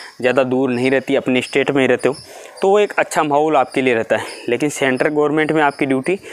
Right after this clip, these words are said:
कहीं पे भी हो सकती है, family रखने की कोई guarantee नहीं कि आपको family permission हर जगह मिले, क्योंकि अगर आप कश्मीर में duty कर रहे हो ना भी मिले, छत्तीसगढ़ में duty कर रहे हो ना भी मिले, या किसी हाई अलर्ट एरिया में ड्यूटी कर रहे हो तो वहाँ permission ना भी मिले। तो अगर comparison करा जाए तो state police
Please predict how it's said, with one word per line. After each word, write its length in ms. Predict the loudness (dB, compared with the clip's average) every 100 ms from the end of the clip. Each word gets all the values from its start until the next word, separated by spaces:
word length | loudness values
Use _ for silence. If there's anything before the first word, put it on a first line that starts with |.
| -18 -2
कहीं 180 | 0 0
पे 160 | 0
भी 100 | 2
हो 100 | 2 0
सकती 280 | -2 -2
है, 60 | -4
family 320 | 0 0 2
रखने 240 | 0 0 2
की 40 |
कोई 180 | 2 2
guarantee 340 | 4 2 2
नहीं 180 | 0 0
कि 60 | 2
आपको 160 | 0
family 340 | 0 0 0 0
permission 380 | 0 0 0 0
हर 120 | 2
जगह 180 | 2 2
मिले, 220 | 0 0
क्योंकि 240 | 0 0
अगर 120 | 2
आप 120 | 2 0
कश्मीर 280 | -2 0
में 140 | 0 0
duty 220 | -2 -2
कर 100 | -2
रहे 80 | -4
हो 400 | -6 -14 -8 -2
ना 120 | 0
भी 140 | 0
मिले, 180 | 0 -2
छत्तीसगढ़ 400 | -2 -2 0 2
में 120 | 2
duty 200 | 0 0
कर 140 | 2 2
रहे 100 | 2
हो 60 |
ना 160 | 2 2
भी 160 | 2 0
मिले, 240 | 0 -2 -4 -16 -10 -6
या 80 |
किसी 240 | -4 -2 0
हाई 320 | 0 0 -2 -6 -10 -18 -20 _ _ -4
अलर्ट 280 | 0 2
एरिया 200 | 2 2
में 80 | 0
ड्यूटी 180 | 0 0
कर 120 | 0
रहे 60 | 2
हो 40 |
तो 80 | 2
वहाँ 120 | 0
permission 400 | 2 2 2 0
ना 120 | 0 0
भी 100 | 0
मिले। 160 | -2 -4 -8 -18 -2
तो 60 | 2
अगर 120 | 2
comparison 500 | 0 0 -2 0 0
करा 200 | 2 2
जाए 140 | 2
तो 120 | 0
state 220 | -2 -2 -2
police 240 | 0 -2